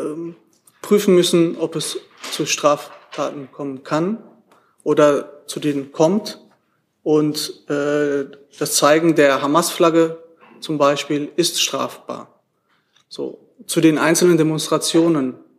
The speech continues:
zu Detailfragen, was da wie gezeigt wurde, was vielleicht skandiert wurde, äh, kann ich mich deswegen nicht äußern, weil ich's von hier aus im Detail nicht bewerten kann. Aber ich bin mir sicher, dass die zuständigen Landesbehörden da, äh,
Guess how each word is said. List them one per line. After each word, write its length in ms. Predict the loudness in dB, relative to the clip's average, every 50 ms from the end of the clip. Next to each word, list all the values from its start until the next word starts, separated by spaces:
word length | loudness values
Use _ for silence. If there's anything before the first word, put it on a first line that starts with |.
| _ _
zu 120 | -12 -10 -6
Detailfragen, 880 | -6 -6 -2 0 2 2 2 0 -2 -4 -2 -2 -2 -2 -4 -4 0
was 220 | 0 0 0 0 0
da 280 | 0 0 0 -2 -4
wie 280 | -4 0 2 2 2 0 -2 -12 -20 -20 -20 -12 _
gezeigt 500 | -4 -2 0 2 4 4 2 2 0 0
wurde, 440 | 2 2 4 4 6 4 4 4 4
was 220 | 2 0 0 -4
vielleicht 460 | -6 -4 0 0 0 -2 -4 -8 -8
skandiert 540 | -6 -4 -2 -2 0 2 2 2 2 2 0 0
wurde, 360 | 2 2 2 2 0 -2 -8 -18 -20 -20 _ _ _ _ -8
äh, 540 | -4 -2 0 0 -2 -2 -4 -6 -8 -10 -12 -14 -16 -20 -20 -20 _ _ _
kann 160 | -6 -4 -4
ich 100 | -2 -2
mich 300 | -2 -2 -2 -4 -6 -2
deswegen 380 | -2 -2 0 2 4 4 4 4
nicht 180 | 2 0 -2
äußern, 380 | -2 0 0 0 0 0 0 0
weil 120 | 0 0
ich's 140 | 0 -2 -8
von 280 | -10 -10 -8 -8 -8 -6
hier 200 | -4 -2 0 0
aus 320 | -2 -2 -6 -10 -14 _ _ _ _
im 140 | -6 -2 2
Detail 320 | 2 2 2 4 2 2 2
nicht 180 | 0 -4 -6
bewerten 360 | -4 2 4 4 2 2 0
kann. 340 | -6 -2 0 0 0 0 -2 -6 -16 -20 -20 _ _ -12
Aber 140 | -8 -8
ich 100 | -4 0
bin 120 | 2 2 4
mir 100 | 2 2
sicher, 300 | 0 0 4 4 4 4
dass 200 | 4 0 -2 -2
die 100 | -6 -6
zuständigen 480 | -6 -6 -4 -2 -2 -2 -2 -2 -2
Landesbehörden 640 | 0 0 0 -2 -2 -2 -2 -2 -2 -2 -2 -2 0
da, 300 | 0 0 0 -2 -4 -6 -12 -20 _ _ _ _ -10
äh, 600 | -6 -2 -2 -2 -2 -2 -2 -4 -4 -6 -8